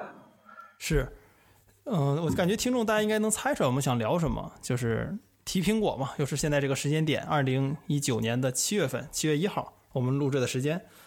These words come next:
那其实就是想要聊一聊这个艾维从苹果离开的事儿。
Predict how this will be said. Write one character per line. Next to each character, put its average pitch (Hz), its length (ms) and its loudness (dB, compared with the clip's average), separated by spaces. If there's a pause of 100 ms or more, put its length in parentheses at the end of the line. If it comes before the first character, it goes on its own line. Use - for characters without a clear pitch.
(120)
那 139 80 -2
其 139 140 0
实 139 140 2
就 147 160 2
是 131 180 0 (300)
想 123 180 0
要 131 100 4
聊 131 200 4
一 139 40 4
聊 127 360 2 (800)
这 135 120 -2
个 120 80 -2
艾 160 140 4
维 127 180 2
从 139 200 0
苹 147 160 2
果 139 120 2
离 117 140 -2
开 165 160 0
的 120 80 0
事 123 100 -2
儿。 - 200 -6